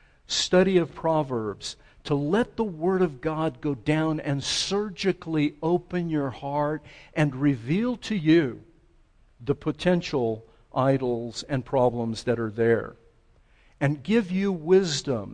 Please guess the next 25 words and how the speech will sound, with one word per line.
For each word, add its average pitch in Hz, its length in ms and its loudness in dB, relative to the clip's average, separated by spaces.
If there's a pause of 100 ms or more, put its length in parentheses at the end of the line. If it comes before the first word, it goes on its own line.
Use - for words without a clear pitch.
in 135 140 -2
how 170 360 -2
to 190 180 -2
live 160 420 2
because 131 440 -2
of 135 360 -6
our 131 160 0
cultural 208 720 -2
moment, 170 800 0 (360)
which 170 220 2
is 160 160 4
not 196 400 4
unlike 202 960 0 (420)
past 196 480 0
cultural 190 500 0
moments. 156 760 -2 (420)
In 170 140 4
our 214 160 4
lifetime, 196 680 2
there 151 140 0
are 160 60 0
people 202 360 2
here 190 200 4
that 202 120 4
remember 165 840 2